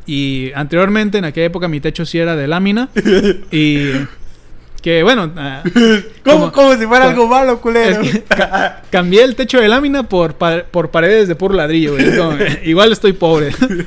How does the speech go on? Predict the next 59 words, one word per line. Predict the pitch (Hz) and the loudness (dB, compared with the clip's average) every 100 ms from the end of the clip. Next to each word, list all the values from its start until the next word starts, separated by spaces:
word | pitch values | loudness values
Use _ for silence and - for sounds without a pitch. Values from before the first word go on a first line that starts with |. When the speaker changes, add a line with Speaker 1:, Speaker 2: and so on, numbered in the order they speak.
| 202 | -6
Speaker 1:
<laughs> | - - - - - | -8 -18 -12 -8 -6
Total, | 156 214 254 | 0 0 2
que, | 208 196 180 170 151 117 - - - - - - - - - - | 0 0 0 0 -4 -6 -12 -14 -14 -14 -16 -20 -20 -16 -12 -6
que | 160 156 143 156 | 0 0 0 -2
en | 160 | -2
la | 151 | 0
lámina, | 165 240 226 226 | 2 2 2 0
güey, | 214 | 0
yo | 165 | -2
estaba | - 196 | -2 0
ahí | 208 | 0
en | 214 196 | 0 0
la, | 170 156 131 131 - - - | -2 -4 -6 -10 -14 -16 -12
en | 151 131 | -8 -6
la | 127 | -6
noche, | 135 180 - | -6 -6 -6
güey, | 175 170 | -6 -6
eran | 175 | -6
como | - 143 | -6 -6
las | 131 | -6
once | 156 165 | -6 -6
de | 175 | -6
la | |
noche, | 156 175 196 | -6 -6 -8
que | 151 | -8
para | 147 135 | -8 -6
mí | 160 | -4
ya | |
era | 180 170 | -4 -4
tardísimo | 135 127 165 185 170 | -6 -6 -6 -6 -6
en | 143 | -8
aquella | 143 156 | -6 -6
época. | 175 190 208 | -6 -8 -6
Speaker 2:
Bueno, | 233 254 | -4 -4
aparte | 170 196 202 | -6 -8 -8
por | 190 185 | -8 -6
un | 196 | -6
niño | 214 214 | -6 -2
Speaker 1:
Ajá. | 165 | -2
Speaker 2:
a | |
las | 170 | -2
once | 196 208 | -4 -4
de | |
la | 180 | -4
noche | 175 175 | -8 -10
es | - | -12
tardísimo. | 175 151 175 | -10 -8 -2
Speaker 1:
Sí, | 170 | -2
es | 170 | -2
súper | 160 170 160 135 | -4 -6 -6 -4
tarde, | 160 175 175 | -2 0 0
yo | |
ya | 175 | -2
estaba | 170 - 175 170 | -4 -4 -6 -4
con | 151 | -8
un | 156 | -6
chingo | 180 175 | -8 -6
de | 147 | -6
sueño. | - 170 196 190 190 | -4 -4 -2 -2 -4